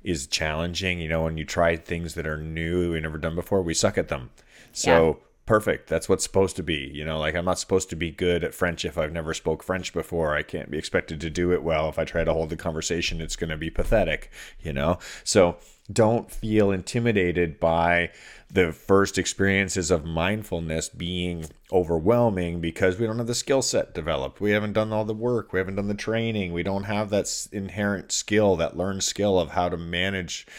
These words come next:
Speaker 1: this big process. So start slow, take your time, build a team, start practice,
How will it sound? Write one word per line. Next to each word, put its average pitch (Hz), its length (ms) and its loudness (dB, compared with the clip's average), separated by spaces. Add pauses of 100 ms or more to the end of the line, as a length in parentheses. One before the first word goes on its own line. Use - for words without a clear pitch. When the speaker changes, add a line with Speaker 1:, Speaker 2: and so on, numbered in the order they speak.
(340)
Speaker 1:
this - 360 0 (200)
big 82 240 -2
process. 95 580 -2
So 80 360 2 (280)
start - 320 -6
slow, 123 460 4 (380)
take - 180 -12
your - 80 -6
time, 95 400 -2 (220)
build 76 200 -2
a 76 80 -4
team, 98 440 -6 (240)
start - 400 -6
practice, 95 600 -2